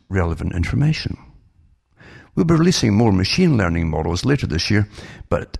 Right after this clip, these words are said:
our, our first model identifies whether a comment could be perceived as toxic to a discussion. Toxic. See? There you go.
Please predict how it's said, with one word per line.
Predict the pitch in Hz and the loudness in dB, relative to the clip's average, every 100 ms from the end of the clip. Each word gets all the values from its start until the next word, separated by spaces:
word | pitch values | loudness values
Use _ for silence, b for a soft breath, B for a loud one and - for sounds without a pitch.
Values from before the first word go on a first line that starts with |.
| - | -6
our, | 113 - | -6 -2
our | 110 | 0
first | 110 - 160 - | 0 0 0 0
model | 90 87 85 87 | 0 0 0 -2
identifies | 92 107 117 120 - 80 85 - | 0 0 0 -4 -4 -4 -2 0
whether | 85 87 | 0 0
a | |
comment | - - 101 73 78 - | -2 -2 -2 0 -2 -6
could | - 117 | -4 -4
be | - 85 | -2 -4
perceived | - - - 135 85 82 - | -4 -4 -2 0 0 -4 -6
as | 82 - | -6 -6
toxic | - - 185 - - 190 - - - - | -8 -2 -2 -2 -2 -2 -2 -6 -20 -8
to | - | -2
a | 120 | 0
discussion. | 104 - - 123 - - - - _ _ _ _ _ _ _ _ _ _ _ _ _ _ _ _ _ _ _ _ _ | 0 -2 -6 -6 -6 -6 -6 -8 _ _ _ _ _ _ _ _ _ _ _ _ _ _ _ _ _ _ _ _ _
Toxic. | _ 185 - - - - - - | _ -6 -4 -6 -4 -6 -8 -16
See? | - - 180 170 - | -8 -2 0 -2 -6
There | 135 | -2
you | 147 92 | 0 0
go. | 80 | -2